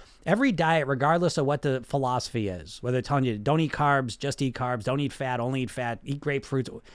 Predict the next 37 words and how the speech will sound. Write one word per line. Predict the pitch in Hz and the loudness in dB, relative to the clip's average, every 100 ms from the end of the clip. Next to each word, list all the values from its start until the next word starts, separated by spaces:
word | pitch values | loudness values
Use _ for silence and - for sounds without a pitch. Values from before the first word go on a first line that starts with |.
| - | -6
whatever | 147 208 233 262 233 | 2 4 6 4 4
the | 185 | 2
words | 143 180 185 - | 4 4 4 2
they're | 151 | 0
saying | 135 151 143 139 | 0 0 0 0
and | 120 | 0
the | |
philosophy | - 135 127 117 131 | 0 0 0 0 2
is, | 147 92 - - - - - - - | 2 -2 -12 -20 -20 -20 -20 -20 -2
basically | 214 240 269 | 0 2 2
what | 226 | 2
they're | 160 | 4
doing | 160 151 | 4 4
is | |
they're | 131 | 2
saying, | - 143 131 110 | 2 2 2 -2
"Here's | - - 240 208 | -6 0 2 4
the | 190 | 2
plan." | - 143 107 87 - - - - | 2 0 0 -4 -12 -20 -20 -2
And | 135 | 2
they | 143 | 2
give | 175 | 2
it | 185 - | 0 -2
to | 143 | -2
you | 131 123 - - | 0 -2 -6 -10
and | 139 | -2
they | 135 | -2
say, | - 131 | 0 0
"See | - 202 | 2 2
you | 185 | 4
later, | 165 156 147 135 - - | 2 2 0 -2 -10 -6
follow | - 156 147 | 2 2 4
that | 131 | 0
plan." | - 123 101 80 - - - - | 0 -4 -4 -10 -20 -20 -20 -2
And | 156 175 | 2 4
then | 165 | 4
you | 160 226 277 156 143 | 4 4 6 4 2